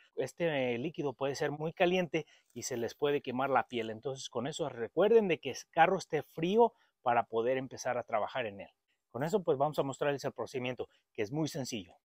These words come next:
Y bueno, como estamos viendo el motor, aquí está justamente la manguera de arriba. Es bien sencillo esto. Tenemos que sacar el líquido por abajo,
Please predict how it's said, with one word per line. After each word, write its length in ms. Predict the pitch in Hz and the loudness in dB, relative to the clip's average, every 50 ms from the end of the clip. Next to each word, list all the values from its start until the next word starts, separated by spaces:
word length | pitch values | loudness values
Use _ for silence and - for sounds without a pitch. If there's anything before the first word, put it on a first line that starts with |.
| _ _ _ | _ _ _
Y 120 | - - - | -12 -2 0
bueno, 200 | 143 156 185 180 | 2 4 4 4
como 180 | - 170 147 | 4 2 0
estamos 320 | 131 - 170 156 165 160 151 | 2 2 2 2 2 2 2
viendo 220 | 175 175 175 175 | 2 4 4 4
el 60 | 170 | 2
motor, 360 | 151 127 113 - - 180 196 | 4 2 0 2 2 2 2
aquí 200 | 196 165 - - | 2 0 -4 -8
está 240 | 131 - - 156 143 | -12 -2 -2 -2 -2
justamente 580 | - - 160 143 - _ 143 135 139 139 - 151 | 0 -4 -8 -10 -8 _ -6 -6 -6 -6 -6 -4
la 140 | 139 131 117 | -2 -2 -4
manguera 340 | 110 110 113 127 131 135 | -4 -4 -4 -4 -4 -4
de 100 | 123 113 | -4 -6
arriba. 340 | 104 98 117 180 190 196 160 113 | -8 -6 -2 -2 -2 -2 -2 -4
Es 160 | 131 117 107 | -8 -10 -8
bien 260 | 117 165 196 208 214 | -2 0 0 0 0
sencillo 540 | 202 - 190 165 - - 185 180 160 165 160 | 0 -4 -6 -6 -4 -4 -4 -2 -2 -2 -4
esto. 260 | 156 - _ 180 175 - _ _ _ _ _ | -4 -4 _ -6 -6 -6 _ _ _ _ _
Tenemos 260 | - 123 139 147 - | -8 -8 -8 -8 -10
que 100 | - 143 | -12 -16
sacar 360 | 123 - 127 - 139 131 131 | -16 -16 -10 -4 -4 -2 -2
el 80 | 123 120 | -2 -4
líquido 340 | 143 175 - - 185 185 175 | -6 -6 -6 -6 -6 -6 -2
por 160 | - 135 120 | 0 0 0
abajo, 420 | 120 120 - - - - 180 - | 2 2 0 0 0 -4 -6 -6